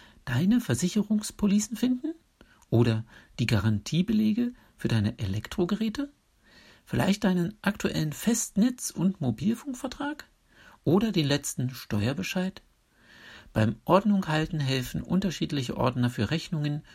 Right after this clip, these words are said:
Steuern, Versicherungen, Geldanlagen, Immobilien und so weiter. Sowie ein Ablagekorb für die Posteingänge, dessen Inhalt du dann einmal in der Woche in die entsprechenden Ordner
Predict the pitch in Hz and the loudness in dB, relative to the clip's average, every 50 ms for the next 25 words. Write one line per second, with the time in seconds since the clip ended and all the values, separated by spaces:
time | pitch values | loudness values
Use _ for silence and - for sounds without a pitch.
0 | - _ - - - - 123 135 135 135 139 139 - - - - _ - - 127 | -20 _ -16 -8 -2 -2 -2 0 -2 -4 -6 -6 -10 -14 -20 -20 _ -6 -4 -4
1 | 104 127 165 151 - 170 123 120 131 131 135 131 139 - - - - _ _ _ | -2 -2 -2 -2 -2 -2 -2 -2 -2 -2 -2 -4 -6 -8 -14 -20 -20 _ _ _
2 | - 123 139 - - - - 139 143 139 131 120 127 127 131 127 - - - _ | 2 2 2 2 -2 -6 -8 -6 -4 -2 -2 0 0 0 -2 -4 -4 -6 -12 _
3 | _ 127 127 135 127 117 107 117 127 131 127 120 117 113 110 107 113 - - _ | _ 0 0 2 0 0 2 2 2 2 2 2 2 2 0 -2 -4 -6 -12 _
4 | _ 120 104 - 113 98 104 101 - - - - _ _ _ _ _ _ - - | _ -4 -4 -4 -4 -6 -8 -10 -10 -12 -16 -18 _ _ _ _ _ _ -20 -20
5 | - _ - 127 110 160 170 190 - - _ _ 143 139 135 - - - 156 - | -18 _ -4 0 0 2 0 0 -2 -8 _ _ -2 -2 -2 -4 -4 -6 -6 -4
6 | - 127 110 107 107 - 113 - - - - 107 101 - - - - - _ _ | 0 2 2 2 2 0 -2 -8 -8 -6 -4 -4 -6 -6 -10 -16 -20 -20 _ _
7 | _ - - - 180 - - 123 110 - - - - - - 123 107 101 104 104 | _ -8 -6 -6 -6 0 2 2 2 2 -2 -8 -12 -4 0 0 0 2 2 0
8 | 98 90 95 127 - - _ _ _ _ - - - - _ - - - 123 117 | -2 -2 -4 -8 -10 -14 _ _ _ _ -20 -20 -20 -20 _ -14 -4 -2 -2 -2
9 | - - - 160 170 165 151 160 156 147 - - _ _ _ _ _ _ _ _ | -2 -4 -2 0 0 0 0 -2 -4 -4 -6 -12 _ _ _ _ _ _ _ _
10 | _ _ - 143 127 139 123 117 117 - - _ - 139 165 175 175 165 151 151 | _ _ -4 -2 0 2 2 2 0 -2 -4 _ 0 0 0 0 0 0 0 -2
11 | - - - 120 110 113 107 110 120 120 - 139 131 127 123 - - - _ _ | -2 -2 -2 -2 0 0 0 0 0 -2 -2 -4 -6 -6 -8 -12 -18 -20 _ _
12 | _ _ _ _ - 160 170 175 160 143 151 147 - - - 139 - - - 131 | _ _ _ _ 0 2 2 2 0 0 -2 -4 -4 -4 -6 -8 -8 -4 -2 0
13 | 120 123 - 131 123 123 - - 117 117 117 120 123 135 156 | 0 0 0 -2 -2 -2 -4 -4 -6 -4 -2 0 0 -2 -2